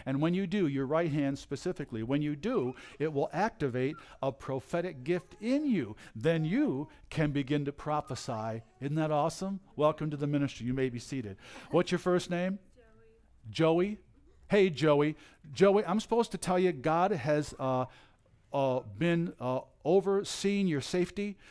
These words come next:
Speaker 1: Uh, there was an angel released into your life many years ago. Had that angel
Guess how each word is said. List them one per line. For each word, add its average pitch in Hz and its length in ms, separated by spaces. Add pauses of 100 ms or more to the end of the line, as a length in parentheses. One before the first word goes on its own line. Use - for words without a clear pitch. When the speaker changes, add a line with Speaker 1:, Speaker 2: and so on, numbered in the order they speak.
(220)
Speaker 1:
Uh, 135 240
there 139 140
was 135 180
an 143 120
angel 185 480
released 151 500
into 165 240
your 160 140
life 151 360
many 151 200
years 156 340
ago. 170 400 (240)
Had 156 240
that 165 140
angel 185 580